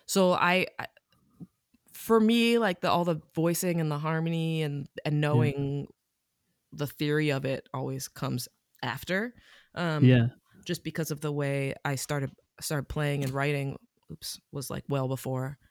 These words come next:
Speaker 1: was before I started learning about all that stuff. Um, so
Speaker 2: Uh-huh.
Speaker 1: especially when I'm writing on the guitar, I, I'm not really thinking about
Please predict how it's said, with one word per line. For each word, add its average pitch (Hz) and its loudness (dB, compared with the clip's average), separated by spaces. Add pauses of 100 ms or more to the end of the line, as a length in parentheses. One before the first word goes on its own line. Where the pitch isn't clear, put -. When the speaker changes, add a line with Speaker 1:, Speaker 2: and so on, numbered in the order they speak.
(880)
Speaker 1:
was 143 -4
before 143 -2
I 131 0
started 135 -2
learning 135 -2
about 127 -6
all 135 -6
that - -10
stuff. - -12
Um, 139 -4 (280)
so - -2
Speaker 2:
Uh-huh. 196 6
Speaker 1:
especially 208 8
when 185 4
I'm 165 4
writing 156 4
on 147 0
the 147 0
guitar, 139 0
I, 131 -4
I'm 131 -2
not 135 -2
really 131 -4
thinking 139 -6
about 131 -8